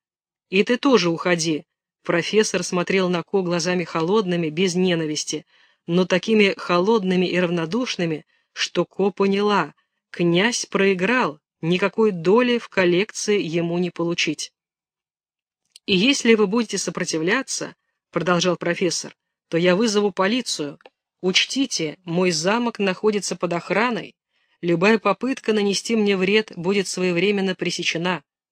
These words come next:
«Глупости, профессор», — резко ответил Артур, подбирая со стула свою волчью накидку и набрасывая её на плечи.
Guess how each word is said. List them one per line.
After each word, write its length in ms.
«Глупости, 640
профессор», — 680
резко 400
ответил 380
Артур, 400
подбирая 420
со 180
стула 380
свою 340
волчью 420
накидку 680
и 100
набрасывая 640
её 160
на 120
плечи. 480